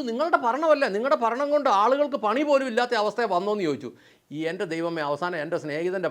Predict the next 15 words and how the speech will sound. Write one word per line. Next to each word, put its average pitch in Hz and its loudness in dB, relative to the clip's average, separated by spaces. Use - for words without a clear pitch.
ഭാര്യ 156 -4
പറയുക, 131 -4
കേട്ടാക്കൊള്ളുകേലാത്ത 240 2
പുഴുത്ത 208 -2
തെറി, 175 0
ഏഴാറ്റി 247 2
കുളിച്ചാൽ 214 2
തീരുകേലാത്ത 202 0
സൈസ് 175 -4
പുഴുത്ത 208 -2
തെറിയുടെ 185 0
ഒരു 156 -2
പാട്ടായിരുന്നു 147 -2
ഈ 139 -8
പെണ്ണുങ്ങൾ 160 -4